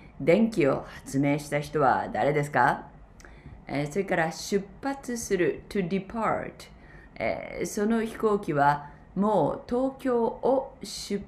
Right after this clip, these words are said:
発しました。えー、パーティクル、これをですので気をつけてください。えー、それから、発見する、to discover。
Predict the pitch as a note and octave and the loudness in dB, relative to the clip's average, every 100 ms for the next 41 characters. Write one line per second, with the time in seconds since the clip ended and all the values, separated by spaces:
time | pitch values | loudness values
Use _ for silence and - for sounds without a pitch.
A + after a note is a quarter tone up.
0 | - F#3+ F#3+ - F3+ - E3 E3+ - B2+ | -8 -6 -6 -8 -8 -4 -4 -4 -2 -2
1 | - - - - - F2+ C2 C2 C#4+ D4 | -2 -10 -20 -14 -6 -4 -2 -2 0 0
2 | A3+ G#3 D3 C3+ - F#3 E3+ - - - | 0 0 0 -2 -4 0 0 0 -4 0
3 | F3+ F#3+ - D#3+ D3+ D3 C3 - - D#3 | 2 4 0 -4 -4 -2 -2 -4 -4 -4
4 | D3 D3 C#3+ C3 B2+ - - C3 C#3 - | -4 -4 -6 -4 -8 -10 -10 -8 -6 -6
5 | - - - - - - - - - - | -8 -8 -16 -20 -20 -20 -20 -16 -12 -6
6 | A#3+ A#3+ A3+ A3+ C#4 - - A3 - - | -4 -2 -2 -2 -4 -10 -8 -8 -8 -4
7 | C4+ C4+ B3 - F#3+ F#3 F#3 F#3 D#3 D#3+ | 0 0 0 -2 0 0 -2 -4 -4 -4
8 | - - F#3+ - B2 C3 | -6 -6 -4 -2 -2 -2